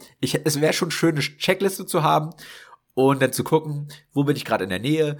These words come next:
was kann ich da grad machen, was kann ich da grad machen und mir dann so eine Route durch diese Checklist zu arbeiten. Und, äh,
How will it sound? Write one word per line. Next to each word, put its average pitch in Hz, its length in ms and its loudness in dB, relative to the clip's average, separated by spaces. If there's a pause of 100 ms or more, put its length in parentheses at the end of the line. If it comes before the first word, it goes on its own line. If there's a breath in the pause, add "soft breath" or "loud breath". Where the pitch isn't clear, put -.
(140 loud breath)
was 117 160 -2
kann 110 140 -4
ich 104 100 -8
da 131 160 0
grad 127 220 -2
machen, 123 160 -4
was 107 120 -6
kann 101 120 -2
ich 95 80 -12
da 117 100 2
grad 120 180 0
machen 113 180 -2
und 113 40 -8
mir 117 120 2
dann 117 100 2
so 117 80 0
eine 113 80 -2
Route 120 340 -2
durch 120 160 2
diese 110 180 -4
Checklist 123 480 -2
zu 107 140 0
arbeiten. 117 520 -2 (880)
Und, 117 480 -2
äh, 110 320 2